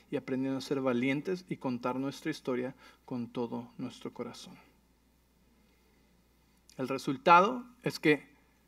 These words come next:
seremos auténticos, y autenticidad, el ser auténtico, es la habilidad de ser, de dejar de ser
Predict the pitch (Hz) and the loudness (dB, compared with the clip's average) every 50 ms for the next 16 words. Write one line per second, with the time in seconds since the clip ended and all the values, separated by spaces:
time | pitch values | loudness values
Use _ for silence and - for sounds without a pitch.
0 | _ _ _ _ _ _ _ _ - - - 151 143 147 151 143 - - 139 131 | _ _ _ _ _ _ _ _ -4 2 2 4 4 4 0 0 2 2 2 2
1 | 131 - 156 160 165 165 - 185 185 269 277 269 - - - - - - - - | 2 4 4 4 4 4 2 0 2 2 0 0 0 -6 -12 -14 -18 -20 -20 -20
2 | - _ _ _ _ _ _ - - - _ _ - 147 131 127 123 - - 160 | -20 _ _ _ _ _ _ -20 -20 -20 _ _ -4 0 0 0 0 0 0 2
3 | 180 185 180 - 214 208 214 - 214 175 147 139 160 190 175 160 135 - - 175 | 2 2 2 2 0 0 2 4 6 8 8 8 8 6 0 -8 -6 0 2 4
4 | 170 156 - - - 175 180 185 180 214 196 - 220 220 254 254 - 175 160 156 | 4 4 2 2 2 4 4 4 2 0 -2 2 2 2 2 2 -2 -2 0 2
5 | 160 151 151 143 143 147 147 143 143 143 156 170 196 226 240 226 - - - - | 4 4 4 4 6 6 6 6 6 8 10 10 10 10 8 2 -10 -16 -20 -20
6 | - - _ - 135 131 147 156 151 151 151 - - - - - - - - - | -20 -20 _ -14 -4 4 8 10 10 10 8 6 0 -20 -20 -18 -10 -6 -4 0
7 | - - 190 208 226 240 254 226 - - 170 175 185 190 180 - - 214 226 254 | 6 8 8 10 10 6 4 2 0 6 8 10 10 10 10 10 10 12 12 12
8 | 240 247 247 233 240 - 220 220 220 247 269 254 | 12 12 12 12 12 10 12 12 12 12 8 6